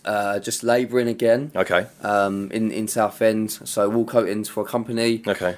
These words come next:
Speaker 1: Um, and that's a, it was actually a network marketing company.
Speaker 2: Right.
Speaker 1: Um, that introduced me to personal de-, development.
Speaker 2: Right, okay.
Speaker 1: Um, and it was, yeah,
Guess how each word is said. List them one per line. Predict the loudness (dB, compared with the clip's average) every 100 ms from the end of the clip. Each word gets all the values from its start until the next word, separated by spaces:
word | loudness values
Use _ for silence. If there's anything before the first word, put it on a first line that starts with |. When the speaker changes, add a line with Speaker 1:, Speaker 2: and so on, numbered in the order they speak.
| -10 -6
Speaker 1:
Um, | 0 2
and | 2
that's | 0 0
a, | 0 0
it | 0
was | 2
actually | 0 2 2
a |
network | 2 2 2 4
marketing | 2 0 -4 -4
company. | -4 -4 -4 -2 -4 2
Speaker 2:
Right. | 4 4 0
Speaker 1:
Um, | -4 -4 -4 -4
that | -4
introduced | -6 -8 -2 -2 -2
me | -8
to | -2 -2
personal | -2 -6 -2 -2 -2
de-, | -4 -14
development. | 0 0 2 0 -2 4
Speaker 2:
Right, | 4 4 0
okay. | 0 0 -2
Speaker 1:
Um, | -2 0 2 0 -2 -4 -6 -10 -12
and | -8
it | -8
was, | -2
yeah, | 0 0